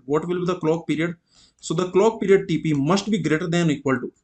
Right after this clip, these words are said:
this clock period must be greater than or equal to, I can say, the propagation delay here, the propagation delay here, and the setup time here, correct? So you can note the propagation delay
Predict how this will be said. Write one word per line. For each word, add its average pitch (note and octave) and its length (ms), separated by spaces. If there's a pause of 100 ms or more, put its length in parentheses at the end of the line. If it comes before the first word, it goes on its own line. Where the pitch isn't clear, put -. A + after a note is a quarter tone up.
(120)
this F3 240
clock G#3+ 340
period G3 220
must F3+ 260
be F#3 80
greater D3+ 200
than D#3+ 140
or - 40
equal C#3+ 180
to, D3+ 60
I C#3+ 100
can C3 160
say, E3+ 260 (360)
the E3+ 140
propagation A#3 600
delay G3+ 280
here, F#3+ 360 (300)
the E3 120
propagation F#3 580
delay F#3 260
here, G#3 360 (200)
and B3 180
the C4+ 80
setup A#3+ 360
time G#3 240
here, A#2+ 260 (180)
correct? A#3+ 300 (240)
So - 140
you F3 140
can G#3 120
note G#3 180
the G#3+ 120
propagation G3+ 540
delay E3 320